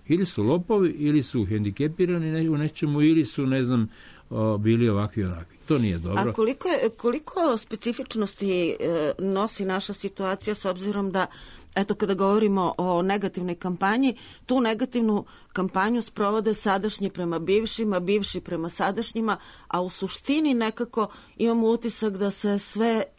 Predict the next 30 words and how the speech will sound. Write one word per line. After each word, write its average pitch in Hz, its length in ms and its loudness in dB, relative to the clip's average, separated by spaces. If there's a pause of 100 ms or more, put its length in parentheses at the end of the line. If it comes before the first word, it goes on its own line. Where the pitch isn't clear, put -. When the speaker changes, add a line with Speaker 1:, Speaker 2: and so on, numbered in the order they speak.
Speaker 2:
isto 196 680 -2 (120)
zavrtelo, 185 800 -2
da 165 140 -2
se, 175 240 -4 (360)
e, 180 240 -2 (120)
nismo 220 420 2
odmakli 185 640 0
od, 165 360 0
od 160 220 0
istog 160 400 0 (180)
kruga. 208 380 2
Pitanje 202 460 -2
je 190 40 -2
samo 185 300 -2
nekog 180 320 -4
vremenskog 180 580 -4
perioda 180 420 0 (340)
kad 190 220 0
je 185 80 -2
ko 185 260 0
bio 180 260 0
bivši 202 640 2
i 180 60 0
da 175 160 2
li 180 120 2
očekuje 165 480 0
da 151 100 2
će 151 160 -8
biti 131 280 -4
budući. - 520 -8